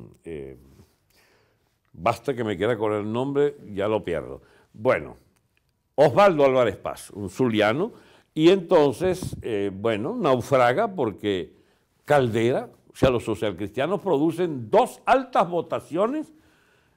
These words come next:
eh, en esas elecciones, Caldera y el propio Álvarez Paz.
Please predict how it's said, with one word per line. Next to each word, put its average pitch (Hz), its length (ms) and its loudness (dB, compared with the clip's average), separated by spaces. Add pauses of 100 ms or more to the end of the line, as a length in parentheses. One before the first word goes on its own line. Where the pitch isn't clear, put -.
(140)
eh, 92 460 -6
en 113 160 -6
esas 123 280 -2
elecciones, 113 540 -4
Caldera 120 500 -2
y 185 60 0
el - 140 -4
propio 107 280 -6
Álvarez 92 300 -4
Paz. - 340 -2